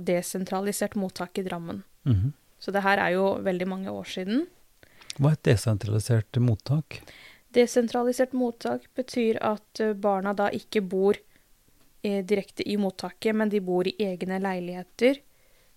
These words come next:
Speaker 1: eh, rundt omkring i byen.
Speaker 2: Ja. Og
Speaker 1: Mm.
Speaker 2: dette, dette er barn og unge som ennå ikke har fått oppholdstillatelse?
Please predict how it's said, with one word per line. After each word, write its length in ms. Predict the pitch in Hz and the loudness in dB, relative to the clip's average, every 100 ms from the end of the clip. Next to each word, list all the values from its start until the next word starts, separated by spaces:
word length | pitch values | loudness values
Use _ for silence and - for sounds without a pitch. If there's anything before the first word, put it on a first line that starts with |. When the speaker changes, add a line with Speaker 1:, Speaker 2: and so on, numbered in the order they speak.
| - | -8
Speaker 1:
eh, 540 | 208 208 208 208 214 208 | -6 -4 -4 -4 -4 -2
rundt 260 | 202 185 | -2 -4
omkring 280 | 208 - 196 | -8 -6 -6
i 40 | 196 | -6
byen. 320 | 196 180 196 _ _ - | -6 -6 -8 _ _ -8
Speaker 2:
Ja. 100 | 139 - _ _ _ _ _ _ 247 | -8 -8 _ _ _ _ _ _ 0
Og 40 | |
Speaker 1:
Mm. 40 | |
Speaker 2:
dette, 400 | 131 127 131 127 | 4 4 4 4
dette 240 | 131 131 - | 4 0 2
er 400 | 123 123 123 123 | 2 2 2 0
barn 560 | 127 131 123 120 120 | -2 -4 0 2 4
og 60 | 131 | 4
unge 180 | 117 107 | 4 4
som 320 | 101 117 113 117 | 4 4 4 4
ennå 260 | 120 110 | 4 4
ikke 140 | 113 - | 4 2
har 80 | 110 | 0
fått 240 | 107 104 117 | 2 0 -2
oppholdstillatelse? 840 | 101 107 104 95 92 90 135 147 | 0 0 2 0 0 0 0 -2